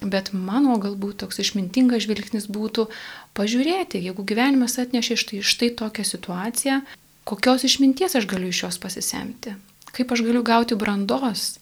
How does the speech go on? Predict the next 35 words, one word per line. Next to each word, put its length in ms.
tokio, 340
mm, 600
psichologinio 640
atsparumo, 640
k-, 160
kokių 300
galiu 240
ieškoti 480
įveikos 500
strategijų. 720
Tai 160
antras, 480
aš 140
toks 240
sakyčiau, 540
antra 360
tokia 220
potemė 680
arba 340
kryptis, 480
dėl 160
ko 100
moteris 460
kreipiasi, 480
tai 140
yra 120
neplanuoti 560
neštumai. 520
Bet 220
motinystėje 720
tų 140
sunkumų 640
yra 260
ir 80
daugiau. 540